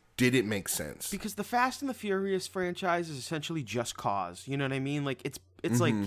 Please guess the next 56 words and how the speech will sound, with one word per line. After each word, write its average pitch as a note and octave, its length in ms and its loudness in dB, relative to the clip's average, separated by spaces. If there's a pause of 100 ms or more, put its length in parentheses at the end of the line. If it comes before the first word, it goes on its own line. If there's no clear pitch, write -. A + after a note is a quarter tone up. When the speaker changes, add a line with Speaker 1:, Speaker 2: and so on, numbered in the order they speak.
Speaker 2:
like, D3 140 0
or C#3+ 160 4
Saints C#3 520 -2
Row. G#2+ 280 0
It's B2 140 -4
like, E3+ 160 -2
it's D3 160 -4
goofy, A#3+ 400 0
but F#3+ 140 2
it's - 120 -2
supposed - 320 -2
to G#2+ 80 -8
be. F#2 180 -10 (380)
It's C3+ 140 0
supposed F#3+ 240 0
to F#3 60 -8
be, G3 100 -2
like, F3 240 2
over C3 260 0
the B2 80 -4
top. A#2 400 0
They're C#3 80 -2
going F3 180 4
to D#3 60 2
space - 440 0
now G#2+ 220 -2
and A2 100 -6
shit. - 260 -2
Like, A2+ 180 -2 (360)
this E3 220 4
was B3+ 120 0
supposed A#3 240 -2
to A3+ 60 -4
be G#3+ 100 -2
just, G3+ 220 -2
like, A3+ 120 -4
a F3 60 2
regular B2+ 560 0
flat A#2+ 420 2
out A2+ 200 0 (200)
action F#2+ 420 -6
movie. - 320 -18 (720)
Like, A2 300 -6
just - 260 -2
some D3 160 -2
explosions F#3+ 880 2
and D#3 120 -2
some B2+ 340 -2
thriller F3+ 580 0
plot F3 460 4
line D3+ 500 6
and, C3 160 0
like, B2 260 0
but C#3 120 2
it A2 120 -2
just - 220 -4